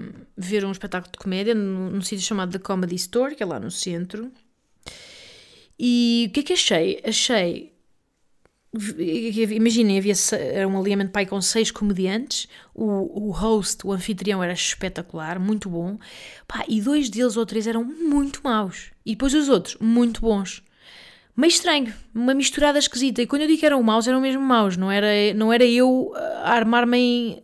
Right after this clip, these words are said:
eh, tipo, avaliadora. Era, não sei, as pessoas não se riram, ninguém se riu. Awkward, desconfortável, de, de, de, de pouca piada.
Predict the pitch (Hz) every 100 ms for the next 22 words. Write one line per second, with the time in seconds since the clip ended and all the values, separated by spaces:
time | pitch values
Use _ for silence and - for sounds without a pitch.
0 | - - 220 214 - 208 226 208 226 240
1 | 220 196 185 - 196 196 196 - - 214
2 | 226 220 226 247 247 233 254 214 175 190
3 | 220 233 226 220 180 - - - - 220
4 | - 175 165 _ - - - 269 254 -
5 | 226 185 180 185 180 196 170 190 175 175
6 | 180 185 208 202 185 196 156 156